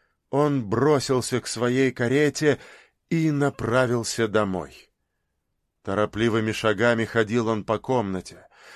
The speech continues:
стиснув голову руками, словно боялся, что одолевавшие его мысли могут вырваться наружу. "Лорд Рутвен снова здесь!"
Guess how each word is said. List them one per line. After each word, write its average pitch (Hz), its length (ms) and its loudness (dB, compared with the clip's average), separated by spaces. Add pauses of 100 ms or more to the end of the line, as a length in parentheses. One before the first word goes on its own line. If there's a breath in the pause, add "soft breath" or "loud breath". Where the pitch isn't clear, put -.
стиснув 135 680 -2
голову 135 440 2
руками, 135 520 0
словно 131 560 0
боялся, 120 840 -2 (300 loud breath)
что 147 300 2
одолевавшие 143 880 2
его 143 240 4
мысли 147 480 0
могут 143 520 2
вырваться 123 720 0
наружу. 101 760 -4 (920)
"Лорд 110 540 0
Рутвен 117 680 0
снова 110 720 0
здесь!" 92 840 -6